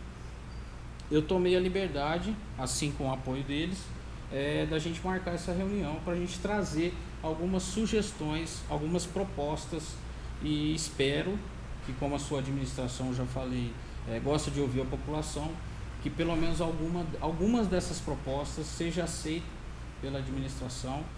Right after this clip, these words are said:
e coloque em prática, tá? Nós temos aqui o pessoal, é, do Gasparzinho, Vinícius, a, a Isabelle, o Franklin também é motociclista aqui na cidade, a Michele é do Expresso Mototáxi,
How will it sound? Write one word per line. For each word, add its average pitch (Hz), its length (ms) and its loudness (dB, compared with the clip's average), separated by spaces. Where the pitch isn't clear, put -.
e 151 80 -2
coloque 151 500 2
em 190 40 0
prática, 120 460 -4
tá? 117 220 -2
Nós 135 140 2
temos 156 260 0
aqui 147 220 -2
o 139 60 -2
pessoal, 135 480 -2
é, 131 220 -2
do 131 340 -4
Gasparzinho, 139 720 0
Vinícius, 151 640 0
a, 123 300 0
a 131 80 -2
Isabelle, 127 580 0
o 139 120 0
Franklin 151 400 0
também 143 260 0
é 143 40 0
motociclista 139 680 -4
aqui 131 100 -4
na 135 120 0
cidade, 175 560 0
a 139 80 -2
Michele 147 640 0
é 131 840 -2
do 127 400 -2
Expresso 151 540 -2
Mototáxi, 139 720 -4